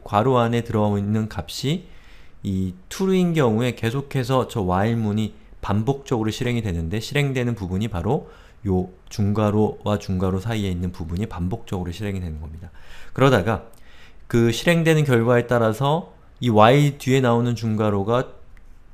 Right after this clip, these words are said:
true였다가 false로 바뀌면, false로 바뀌면 while문이 종료되면서 그때 비로소 반복적인 작업이 끝나게 되는 겁니다.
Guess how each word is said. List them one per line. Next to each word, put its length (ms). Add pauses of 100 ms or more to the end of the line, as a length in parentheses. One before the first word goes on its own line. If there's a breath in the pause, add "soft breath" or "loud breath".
(140)
true였다가 760 (100)
false로 440
바뀌면, 540 (220)
false로 320
바뀌면 540 (380 loud breath)
while문이 460
종료되면서 640
그때 300
비로소 580 (300 loud breath)
반복적인 680
작업이 440
끝나게 420
되는 220
겁니다. 320